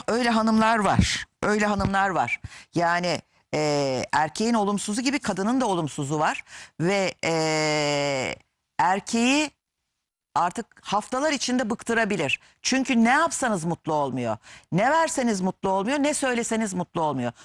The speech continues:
Çünkü o, o tür kadınlarda şu rahatsızlık var. "Ben her şeyin en iyisine layığım.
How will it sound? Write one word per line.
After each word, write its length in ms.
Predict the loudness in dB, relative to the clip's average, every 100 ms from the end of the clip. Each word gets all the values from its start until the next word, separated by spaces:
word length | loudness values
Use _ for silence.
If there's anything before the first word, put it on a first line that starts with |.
| -14
Çünkü 280 | -4 -2 0
o, 220 | -2 -2 -4
o 100 | -4
tür 160 | -4 -4
kadınlarda 480 | -2 0 0 -2
şu 200 | -4 -4
rahatsızlık 640 | 0 0 0 -4 -4 -4 -2
var. 200 | -2 -2 -10 -20 -4
"Ben 160 | 0 0
her 260 | 2 0 0
şeyin 220 | 0 0
en 180 | 0 0
iyisine 380 | 0 0 0
layığım. 540 | 2 2 2 0 -2